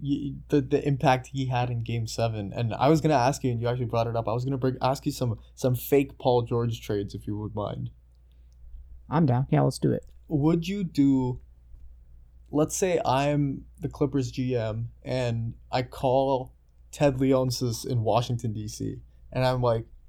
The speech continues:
Speaker 1: "Hey, Paul George and a second rounder for Bradley Beal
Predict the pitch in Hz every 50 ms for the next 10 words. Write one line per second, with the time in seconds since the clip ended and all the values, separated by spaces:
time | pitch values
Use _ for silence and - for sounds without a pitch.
0 | - - - - - 180 160 131 - - - - - 131 160 190 - - - 143
1 | 139 156 175 175 170 - - - - - - - - - - 139 135 127 - -
2 | 143 139 147 135 131 127 123 123 123 135 131 - 127 120 117 131 117 120 127 127
3 | 135 127 120 120 123 117 117 113 117 117 113 -